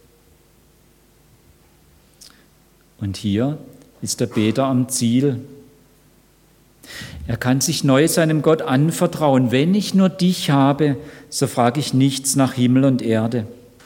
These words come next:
Das war's, worum es eigentlich die ganze Zeit ging. Alles andere waren Schritte zu diesem Ziel. Gott ehrlich,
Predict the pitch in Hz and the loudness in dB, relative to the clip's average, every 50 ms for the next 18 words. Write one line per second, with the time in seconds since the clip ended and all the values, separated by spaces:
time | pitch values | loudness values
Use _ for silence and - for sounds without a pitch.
0 | - _ _ _ _ _ _ _ _ _ _ _ _ _ _ _ _ _ _ _ | -20 _ _ _ _ _ _ _ _ _ _ _ _ _ _ _ _ _ _ _
1 | _ _ _ _ _ _ _ _ _ _ _ - - - - - - - - - | _ _ _ _ _ _ _ _ _ _ _ -20 -20 -20 -20 -16 -14 -14 -16 -16
2 | - - - 101 - 107 104 101 113 143 143 - - 139 120 131 131 120 - 139 | -16 -10 -8 -6 -4 -2 0 0 0 0 -2 -2 -2 0 0 0 0 0 0 2
3 | 127 123 117 120 123 120 - 107 110 123 120 - 143 - - 143 135 135 135 - | 2 2 0 0 -2 0 0 2 2 2 0 -2 -2 -2 0 0 0 0 -2 -2
4 | - 135 120 131 151 151 147 135 120 - - - - - - - - - - - | -2 0 2 2 2 2 2 0 -2 -4 -12 -20 -20 -20 -20 -20 -20 -20 -20 -20
5 | - - - - - _ _ - - 113 110 120 117 - - - - 113 110 113 | -20 -20 -20 -20 -20 _ _ -8 -4 -2 -2 -2 -2 -2 -4 -4 -4 -2 0 0
6 | 127 147 160 180 180 185 185 160 131 131 127 131 139 143 156 151 147 - - - | 0 0 0 0 0 0 0 0 2 2 0 0 0 0 0 -2 -2 -2 -4 -2
7 | 120 135 143 143 - 160 156 160 - 139 120 123 131 120 - 139 131 123 127 - | 0 -2 0 0 -2 -4 -4 -4 -4 -4 -2 0 0 0 0 0 -2 -2 -2 -4
8 | - - 123 120 131 139 139 139 120 104 92 - - - - _ _ _ _ _ | -2 -2 0 0 0 0 0 -2 -4 -6 -10 -16 -20 -20 -20 _ _ _ _ _
9 | _ _ _ _ _ _ _ _ _ _ _ _ _ _ _ _ _ _ _ - | _ _ _ _ _ _ _ _ _ _ _ _ _ _ _ _ _ _ _ -20
10 | - - - - - - _ _ _ _ _ _ _ _ _ _ _ - - 104 | -20 -20 -20 -20 -20 -20 _ _ _ _ _ _ _ _ _ _ _ -8 -6 -6
11 | 95 - - 107 104 113 123 139 139 - - - - | -6 -4 -4 -2 0 0 -2 -2 -6 -8 -10 -12 -12